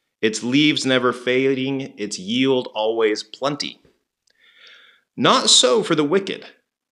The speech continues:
Like chaff, they are blown about by the wind. They will not withstand the judgment, nor assemble with the just. The Lord marks the way of the upright, but the corrupt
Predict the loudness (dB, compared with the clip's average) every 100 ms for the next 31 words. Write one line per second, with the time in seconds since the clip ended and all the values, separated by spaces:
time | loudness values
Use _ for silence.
0 | _ _ _ _ 0 2 0 0 2 0
1 | -2 -14 -20 _ _ _ -2 0 0 0
2 | 0 2 2 2 2 2 2 2 2 2
3 | 0 -2 -6 _ _ _ _ _ _ 2
4 | 4 6 6 4 2 2 2 2 2 2
5 | 2 2 0 -4 -4 -4 -2 -2 0 0
6 | 0 0 -2 -4 0 0 0 -4 -8 -12
7 | _ _ _ _ _ _ _ _ _ _
8 | _ _ 4 6 6 6 4 4 2 0
9 | 4 4 4 2 0 0 0 0 -4 -12
10 | _ _ _ _ -10 -10 -10 0 2 2
11 | 0 -8